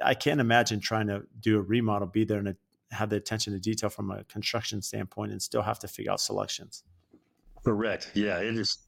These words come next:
Speaker 2: ter-, um, we just had one up in, uh, McCormick Ranch, Scottsdale, doing a, uh, bathroom, and we, we started demoing out the floor and found a sunken shower underneath the tub area that was <laughs> originally there. So we had to go down another three feet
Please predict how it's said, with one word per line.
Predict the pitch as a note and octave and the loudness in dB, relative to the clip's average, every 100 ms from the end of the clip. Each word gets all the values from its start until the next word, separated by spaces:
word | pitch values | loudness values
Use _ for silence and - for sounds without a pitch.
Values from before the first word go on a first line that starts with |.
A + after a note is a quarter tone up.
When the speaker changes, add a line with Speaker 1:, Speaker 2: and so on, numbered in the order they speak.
| - | 0
Speaker 2:
ter-, | A#2 G2 - - | 0 0 -6 -2
um, | A2+ G2 E2+ E2 - - | 0 0 -2 -6 -10 0
we | A#2+ | 2
just | B2 A2+ | 2 -2
had | A#2 A2 | 0 0
one | G#2+ G#2+ | 0 0
up | G#2+ G#2 | -2 0
in, | G#2+ G2+ G2 | 2 2 2
uh, | F#2+ F2+ | 0 -2
McCormick | F2+ G2+ A#2 A2 G2+ | -2 -2 0 0 0
Ranch, | G#2+ G#2 G2+ | -2 -2 -2
Scottsdale, | - - - G#2 - G#2 G2+ | -4 -4 0 0 0 0 0
doing | G2+ G#2 G2 | 0 0 0
a, | F#2+ F#2 F#2 | -2 0 0
uh, | F2 E2 - - - - - - | 0 -2 -8 -14 -14 -14 -14 -2
bathroom, | G#2 A2 G#2+ A2 G#2 | 0 0 0 0 0
and | G2+ | 0
we, | G2 F#2 - | -2 -4 -2
we | G2+ | 0
started | F#2+ G#2+ G#2 G2 E2+ | 0 0 0 -2 0
demoing | G#2 G#2+ G2+ G2 | 0 0 0 0
out | G2 F#2 | -2 -2
the | F#2 - | -4 -2
floor | G#2+ G#2+ G2+ | 0 0 -2
and | F2+ | -2
found | G#2 G2+ F#2 | -2 0 0
a | |
sunken | - - D3 C#3+ G2 E2+ - - - - | -2 -2 -2 -2 -4 -6 -14 -14 -10 -4
shower | - G2+ F#2+ F#2+ G2 F#2+ - | 0 2 0 0 -2 -4 -2
underneath | G#2+ G#2 F#2+ G2 G#2+ G2+ - | 0 2 2 2 0 -2 -2
the | - | -2
tub | - C3+ A#2+ | 2 0 2
area | G2+ F2+ F2 | 0 0 0
that | F2+ | 0
was | F2+ F#2 | 0 0
<laughs> | F#2 - | -2 0
originally | C3+ - G2 F#2+ E2+ - | 0 0 0 0 -2 0
there. | G2+ | 0
So | - A2 F#2 - C#3+ - | 0 -2 -2 0 -2 0
we | C3 | 0
had | D3+ | 0
to | B2+ | 0
go | A2 G#2+ | 0 0
down | G#2+ G2 | 0 0
another | F#2+ G#2+ F2+ | 0 0 -2
three | - A2+ G#2+ | 0 -2 0
feet | - B2+ | -2 -2